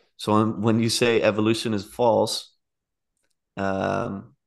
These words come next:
you're immediately looked at as, as, like, a conspiracy theorist. But evolution, like, evolutionary theory is just a theory. Again, like, we have to detach ourselves from,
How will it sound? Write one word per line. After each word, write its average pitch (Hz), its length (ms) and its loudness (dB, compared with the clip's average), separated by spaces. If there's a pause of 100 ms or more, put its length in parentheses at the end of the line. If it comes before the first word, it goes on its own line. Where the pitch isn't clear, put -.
you're 107 220 0
immediately 107 420 0
looked 101 240 -2
at 98 180 -2
as, 98 200 -4
as, 95 220 -6
like, 87 280 -8
a 95 180 -6
conspiracy 120 500 -6
theorist. 95 460 -4 (640)
But 107 80 2
evolution, 131 580 0
like, 113 180 0
evolutionary 131 520 0
theory 131 260 0
is 110 60 -4
just 113 220 -4
a 127 60 -8
theory. 120 360 0
Again, 104 280 -4
like, 98 260 -4
we 110 140 0
have 117 260 -4
to 123 180 -4
detach 107 440 -2
ourselves 104 420 -4
from, 104 380 -4